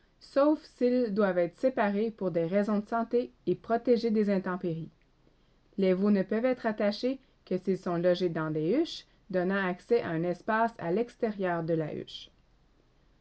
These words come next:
Les veaux doivent recevoir une alimentation qui favorise leur satiété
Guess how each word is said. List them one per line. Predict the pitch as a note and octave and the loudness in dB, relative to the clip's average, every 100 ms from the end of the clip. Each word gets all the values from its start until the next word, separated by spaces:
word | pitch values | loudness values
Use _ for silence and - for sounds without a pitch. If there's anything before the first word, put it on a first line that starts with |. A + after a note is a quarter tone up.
| _ | _
Les | G3+ G3 | 0 2
veaux | G#3 G#3 | 4 4
doivent | G3 F#3 F#3 | 4 2 0
recevoir | F#3+ G3 F3+ F#3+ F#3 | -2 -2 0 2 2
une | F#3 | 2
alimentation | F3 F3+ F3 E3+ F#3+ G3 G#3+ G#3+ | 0 0 -2 -2 -4 -4 -2 -2
qui | G3 | -4
favorise | - A3 C4 C4 C#4+ B3+ | -4 -2 0 2 2 2
leur | A3+ A3 | 0 0
satiété | - B3 B3 G#3+ - A#3+ | -2 -4 -2 -4 -2 -4